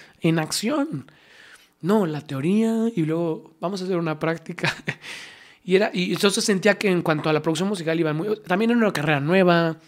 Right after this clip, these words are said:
O sea, entiendo que también esta industria es... No, no tan nueva, porque realmente en los setentas, sesentas, cincuentas ya estaba la grabación,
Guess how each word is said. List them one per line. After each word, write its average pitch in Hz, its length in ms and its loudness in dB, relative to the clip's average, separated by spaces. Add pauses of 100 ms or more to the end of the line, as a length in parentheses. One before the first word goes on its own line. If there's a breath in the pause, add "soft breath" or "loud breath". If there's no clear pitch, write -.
(120 soft breath)
O - 40 -16
sea, 170 100 0
entiendo 214 260 0
que 202 80 -2
también 165 260 -2
esta 160 180 -6
industria 151 380 -6
es... 143 120 -10 (960)
No, 220 720 4
no 403 160 -4
tan 165 200 0
nueva, 123 220 -6
porque - 200 -14
realmente 143 380 -10
en 113 40 -18
los 107 80 -14
setentas, 147 560 -8 (380 loud breath)
sesentas, 147 600 -6
cincuentas 175 440 -6
ya 147 60 -4
estaba 139 240 -6
la 123 80 -8
grabación, 113 580 -10